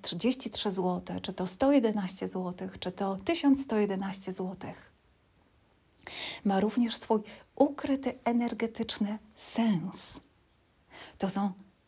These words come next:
bardzo wyjątkowe liczby. I wszystkie te pieniążki z tych dostępów płyną na jeden, jedyny cel. Na życie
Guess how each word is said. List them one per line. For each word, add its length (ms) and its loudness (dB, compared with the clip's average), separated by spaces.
bardzo 380 4
wyjątkowe 640 0
liczby. 520 -2
I 420 0
wszystkie 840 0
te 160 -4
pieniążki 840 2
z 120 -2
tych 200 -6
dostępów 840 -2
płyną 520 4
na 100 2
jeden, 640 4
jedyny 580 0
cel. 380 -4
Na 200 2
życie 720 4